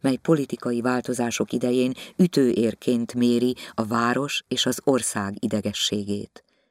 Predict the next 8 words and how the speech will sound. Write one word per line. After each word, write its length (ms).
Kutyák 500
ugattak. 600
„Talán 400
egy 320
autó 480
gumia”, 560
magyarázta 580
Viziné. 580